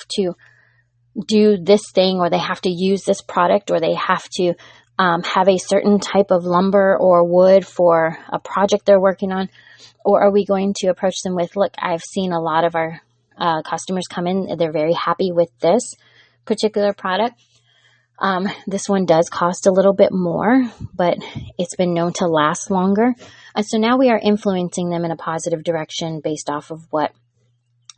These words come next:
we have, um, witnessed from other people or even ourselves. So that was a huge,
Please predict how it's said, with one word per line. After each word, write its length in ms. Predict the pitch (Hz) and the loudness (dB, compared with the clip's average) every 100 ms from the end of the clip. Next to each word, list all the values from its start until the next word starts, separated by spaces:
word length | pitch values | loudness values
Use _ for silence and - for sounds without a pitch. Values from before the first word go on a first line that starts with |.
| - | -10
we 220 | 180 185 180 | -6 -4 -2
have, 300 | 175 165 - - | -2 -2 -8 -8
um, 340 | 170 165 160 - - | -6 -6 -8 -12 -2
witnessed 580 | 202 247 175 180 - - _ | 2 2 0 -4 -6 -12 _
from 200 | 208 202 | 0 2
other 220 | 202 208 | 4 0
people 460 | - 170 - 190 185 | 0 -6 -4 -6 0
or 100 | 190 | 2
even 240 | 185 170 | 2 0
ourselves. 560 | 165 165 - - - - _ _ _ - - - _ _ _ | -4 -6 -6 -6 -10 -20 _ _ _ -18 -18 -20 _ _ _
So 340 | - 208 180 190 | 0 2 2 0
that 260 | 226 262 | 0 2
was 140 | 277 233 | 2 2
a 100 | 202 - - | 0 -2 -2
huge, 340 | 226 208 180 | 2 2 0